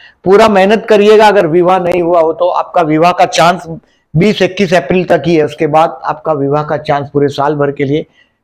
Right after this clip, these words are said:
खत्म हो जाएगा, या तो बहुत बड़ा मौका नहीं मिलेगा, but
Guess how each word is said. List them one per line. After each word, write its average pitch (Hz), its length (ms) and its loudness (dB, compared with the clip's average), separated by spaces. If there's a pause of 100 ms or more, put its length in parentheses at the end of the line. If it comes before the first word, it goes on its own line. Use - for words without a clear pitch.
(120)
खत्म 170 320 -2
हो 175 160 2
जाएगा, 156 240 2
या 156 200 0
तो 156 140 -4
बहुत 151 180 -2
बड़ा 151 220 -2
मौका 143 300 -4
नहीं 156 240 0
मिलेगा, 143 380 -2 (340)
but 175 140 0